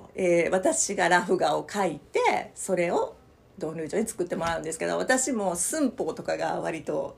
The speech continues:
適当なので、そこは妹がもうい-、ワンクッションドン・ルーチョに伝える前に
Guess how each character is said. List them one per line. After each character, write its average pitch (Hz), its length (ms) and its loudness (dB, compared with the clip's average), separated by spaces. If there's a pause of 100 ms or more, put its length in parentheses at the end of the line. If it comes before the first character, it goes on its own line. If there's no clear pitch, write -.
(160)
適 - 200 2
当 185 220 4
な 160 120 -8
の 139 120 -10
で、 147 200 -6
そ - 160 -8
こ 247 100 2
は 175 160 4
妹 233 440 0
が 175 140 0
も 175 200 -2
う 190 60 2
い-、 185 120 -6 (240)
ワ 185 120 4
ン 185 80 -2
ク 196 100 -2
ッ - 20 0
シ - 200 -4
ョ 165 160 -6
ン 156 80 -10
ド 175 120 0
ン・ 175 40 0
ル 185 100 0
ー 175 40 -2
チ 156 80 -8
ョ 143 60 -6
に 143 60 -10
伝 165 280 0
え 160 40 2
る 165 100 -4
前 156 320 -8
に 196 300 -6